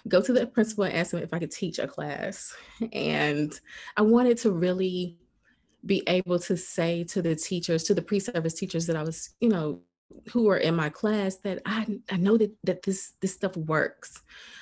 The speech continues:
But I had only been resting on or, or relying on my experiences as a teacher in Atlanta. And I didn't, you know, I didn't know for sure if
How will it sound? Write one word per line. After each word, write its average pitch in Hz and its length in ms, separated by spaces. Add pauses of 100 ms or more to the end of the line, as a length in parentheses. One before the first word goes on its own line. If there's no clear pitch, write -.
(160)
But 185 400
I 196 80
had 208 200
only 196 340
been 165 280
resting 160 500 (160)
on 156 400
or, 143 180 (140)
or 165 100
relying 160 720
on 160 280
my 151 180
experiences 160 920
as 156 260
a - 80
teacher - 340
in 143 140
Atlanta. 165 520
And 151 200
I 165 80
didn't, 170 440 (720)
you 226 140
know, 185 160
I 180 140
didn't 190 320
know 175 180
for 208 160
sure 233 340
if 160 180